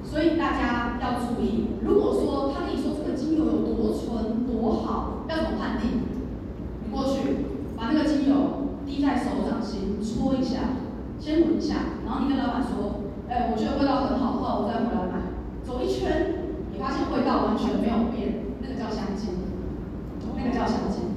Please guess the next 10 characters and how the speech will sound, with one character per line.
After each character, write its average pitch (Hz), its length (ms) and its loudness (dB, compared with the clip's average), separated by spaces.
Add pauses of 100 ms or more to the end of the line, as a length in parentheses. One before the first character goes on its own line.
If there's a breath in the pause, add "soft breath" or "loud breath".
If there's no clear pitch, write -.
(180)
哦， - 320 -6
味 523 220 2
道 - 260 2
没 233 160 4
有 - 240 2
变 - 360 2
的 - 260 -2
叫 - 260 -4
香 - 380 -4
精。 113 80 -2